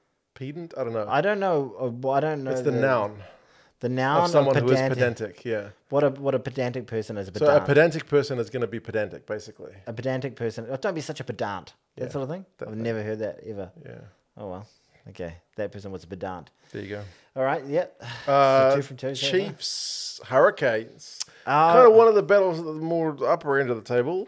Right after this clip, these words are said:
Speaker 1: for
Speaker 2: yeah,
Speaker 1: that one.
Speaker 2: yeah. Um, and
Speaker 1: It was wet. Very, very wet.
Speaker 2: Yeah, and it's ride coming in, rain coming in from the side at
Speaker 1: That
Speaker 2: some
Speaker 1: was
Speaker 2: stage.
Speaker 1: during that, uh, yeah, big weather
Speaker 2: Yeah,
Speaker 1: event
Speaker 2: we
Speaker 1: they
Speaker 2: d-,
Speaker 1: had.
Speaker 2: we
Speaker 1: We've had
Speaker 2: had
Speaker 1: lots of bloody rain and wind.
Speaker 2: Every weekend there's one, isn't there?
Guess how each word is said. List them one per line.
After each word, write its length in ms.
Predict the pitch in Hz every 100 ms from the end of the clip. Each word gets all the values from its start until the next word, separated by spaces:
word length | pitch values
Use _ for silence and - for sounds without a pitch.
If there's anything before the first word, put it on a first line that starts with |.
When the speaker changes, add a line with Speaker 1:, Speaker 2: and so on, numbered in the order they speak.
| -
Speaker 1:
for 40 | 120
Speaker 2:
yeah, 80 | 117
Speaker 1:
that 400 | 120 127 147 151
one. 60 | 170
Speaker 2:
yeah. 720 | 117 127 135 - 120 123 120 120
Um, 320 | 120 120 120 _ _ _ _
and 420 | - 135 135 131 131
Speaker 1:
It 20 | 117
was 100 | 110
wet. 380 | 139 - - - - - 127
Very, 400 | 110 131 131 123
very 320 | 117 117 117
wet. 340 | 107 - -
Speaker 2:
Yeah, 400 | 107 120 131 107
and 180 | 110 110
it's 240 | 90 - -
ride 340 | 110 117 123
coming 300 | - 117 113
in, 240 | 110 85 107
rain 200 | 113 120
coming 220 | 117 110
in 120 | 110
from 140 | 117
the 60 | 104
side 400 | - 107 110 95
at 120 | 69
Speaker 1:
That 80 | 135
Speaker 2:
some 60 | 139
Speaker 1:
was 100 | 143
Speaker 2:
stage. 120 | -
Speaker 1:
during 280 | 135 131 127
that, 320 | 120 117 -
uh, 300 | 120 110 104 104
yeah, 120 | 110
big 240 | 92 107
weather 300 | 107 107 110 95
Speaker 2:
Yeah, 120 | 101 110
Speaker 1:
event 260 | 107 104 104
Speaker 2:
we 20 |
Speaker 1:
they 60 | 98
Speaker 2:
d-, 60 |
Speaker 1:
had. 180 | 113 110
Speaker 2:
we 60 | 107
Speaker 1:
We've 80 | 117
had 60 | 170
Speaker 2:
had 20 |
Speaker 1:
lots 160 | 151 127
of 100 | 107
bloody 220 | 113 117
rain 240 | 104 117 117
and 120 | 113
wind. 260 | 117 110 101 _ _ _ _ -
Speaker 2:
Every 280 | 123 117 107
weekend 400 | 104 101 101 95
there's 120 | 95
one, 240 | 101 95
isn't 220 | 92 101 92
there? 220 | 87